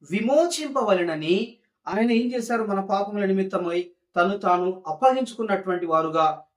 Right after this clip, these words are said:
యేసు ప్రభువారు ఉన్నారన్న విషయాన్ని మనం గమనించాలి. దీన్నే మనం శాంక్టిఫికేషన్ అంటాం అన్నమాట. అంటే యేసు ప్రభువారి యందు విశ్వాసం ఉంచినప్పటి నుండి యేసు ప్రభువారి యొక్క రెండవ రాకడ వరకు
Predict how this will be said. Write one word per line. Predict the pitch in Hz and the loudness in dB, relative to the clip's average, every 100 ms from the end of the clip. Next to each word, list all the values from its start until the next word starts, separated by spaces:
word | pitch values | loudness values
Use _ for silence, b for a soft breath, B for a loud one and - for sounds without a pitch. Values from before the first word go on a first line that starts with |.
| 165 | -2
యేసు | 196 247 | -2 -2
ప్రభువారు | 202 208 190 180 175 | -4 0 4 4 4
ఉన్నారన్న | 165 170 160 156 | 0 -2 0 -2
విషయాన్ని | 151 151 170 147 151 226 | -6 -8 -4 -4 -2 -4
మనం | 160 147 135 | -4 -4 -6
గమనించాలి. | 135 131 120 135 117 _ _ _ 180 | -8 -8 -10 -10 -12 _ _ _ -10
దీన్నే | 220 330 | -6 -2
మనం | 285 220 208 208 _ | 0 0 -2 -8 _
శాంక్టిఫికేషన్ | - 208 254 254 214 208 202 190 220 190 - - | -2 -2 -2 -6 -6 0 2 2 0 -4 -8 -10
అంటాం | 127 113 | -10 -10
అన్నమాట. | 107 _ _ _ _ _ _ - | -14 _ _ _ _ _ _ -10
అంటే | 247 269 262 269 - | 4 6 6 2 -6
యేసు | 180 233 339 349 | -2 0 0 4
ప్రభువారి | 294 277 262 262 | 4 6 6 4
యందు | 247 | 0
విశ్వాసం | 196 - 226 226 226 202 | -4 -2 0 0 0 -2
ఉంచినప్పటి | 190 185 170 165 147 | -2 -2 -2 -2 -2
నుండి | 147 135 151 220 247 _ _ - | -6 -4 0 0 -2 _ _ 2
యేసు | 208 262 320 | 4 4 0
ప్రభువారి | 285 269 247 233 | 4 6 6 4
యొక్క | 226 220 | 2 0
రెండవ | 185 160 190 208 | 0 0 2 4
రాకడ | 185 165 165 147 | 4 4 2 0
వరకు | 143 143 185 220 233 | 0 0 -2 -2 -4